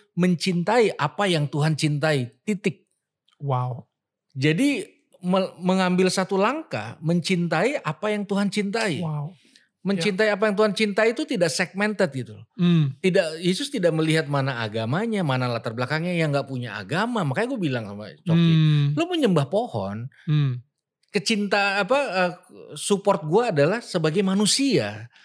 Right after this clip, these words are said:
Speaker 2: Right.
Speaker 1: Sebagaimana Tuhan melihat dia sebagai manusia, bukan
Speaker 2: Right.
Speaker 1: sebagai orang yang harus diprospek masuk gereja atau masuk Kristen. Jadi gue nggak melakukan kayak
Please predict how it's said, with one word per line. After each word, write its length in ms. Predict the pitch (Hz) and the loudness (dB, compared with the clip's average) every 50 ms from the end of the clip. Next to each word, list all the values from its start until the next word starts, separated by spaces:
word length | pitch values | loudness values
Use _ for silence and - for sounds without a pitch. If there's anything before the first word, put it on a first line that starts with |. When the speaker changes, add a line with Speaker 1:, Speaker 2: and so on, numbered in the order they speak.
| - | -8
Speaker 2:
Right. 200 | - 151 135 135 131 | -2 0 2 2 4
Speaker 1:
Sebagaimana 460 | 127 - 170 180 175 180 185 185 190 | 4 4 4 4 4 4 4 2 2
Tuhan 300 | 185 - 180 156 233 254 | 2 2 2 2 2 2
melihat 180 | 277 220 190 170 | 2 2 2 4
dia 140 | 214 269 269 | 2 2 2
sebagai 240 | 240 185 170 175 | 2 2 4 4
manusia, 560 | 165 165 160 170 156 - 262 254 175 147 127 120 | 4 4 4 4 4 4 4 4 4 4 2 2
bukan 220 | 120 143 143 - | 0 0 2 2
Speaker 2:
Right. 100 | 135 127 | 4 4
Speaker 1:
sebagai 640 | 170 160 147 143 143 147 139 127 123 151 208 226 240 262 262 262 - - - - - - | 4 4 4 4 4 4 2 2 4 6 6 8 8 6 4 2 -4 -16 -18 -20 -14 -4
orang 420 | - 175 175 170 170 190 214 233 240 | 2 4 4 4 6 4 2 2 2
yang 200 | 220 190 180 170 | 2 2 2 2
harus 320 | 143 151 202 240 240 170 | 0 0 2 2 2 2
diprospek 580 | 180 190 - - 196 220 202 - - 220 214 - | 2 0 0 2 2 2 2 2 0 0 0 0
masuk 240 | 175 160 143 165 147 | 0 0 0 0 0
gereja 340 | 139 139 127 123 135 190 214 | 0 2 2 2 2 0 0
atau 120 | 214 220 | 0 0
masuk 240 | 208 202 185 208 196 | 0 0 0 0 0
Kristen. 480 | 196 208 202 196 - 147 117 104 95 104 _ _ _ _ _ _ _ _ | 0 0 0 0 -2 -6 -8 -8 -10 -16 _ _ _ _ _ _ _ _
Jadi 160 | - 196 254 | 0 0 0
gue 160 | 254 302 359 | 0 -2 -2
nggak 200 | 339 302 202 185 | 0 0 0 2
melakukan 500 | 180 175 175 160 - 175 165 - 180 175 | 2 2 2 2 2 0 0 0 0 -2
kayak 640 | 175 165 165 160 160 156 156 156 151 139 92 - - | 0 0 0 2 2 2 2 0 -2 -6 -10 -16 -20